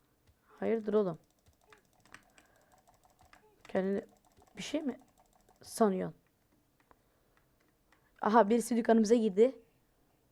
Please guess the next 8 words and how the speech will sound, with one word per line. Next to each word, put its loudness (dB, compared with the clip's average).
Hoş -6
geldiniz. -2
Şimdi -10
üç 4
saatlik 2
işte -4
bu -4
be. 0